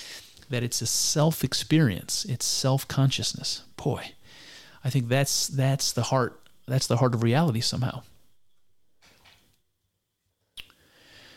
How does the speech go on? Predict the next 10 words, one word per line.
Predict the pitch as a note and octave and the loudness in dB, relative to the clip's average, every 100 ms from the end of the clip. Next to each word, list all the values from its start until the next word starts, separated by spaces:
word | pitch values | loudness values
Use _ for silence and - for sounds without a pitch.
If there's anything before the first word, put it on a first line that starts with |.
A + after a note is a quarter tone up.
| - - - - | -20 -20 -20 -8
All | - | 0
right, | B2+ G#2 | 2 2
so | - | 0
Jordan | B2 F3+ | 4 6
says, | E3+ D3+ | 6 4
"The | B2 C3+ | 4 4
unexpected | D3 G3+ - - E3+ - C#3 C3 - _ - | 6 4 4 -2 -2 2 4 4 -2 _ 4
is | D3+ D#3 D3 | 8 8 6
information | - C#3+ C3+ C3 C3 B2+ B2 | 6 6 6 6 6 6 4
itself." | - - - G#2 - - | 2 -2 0 0 -2 -4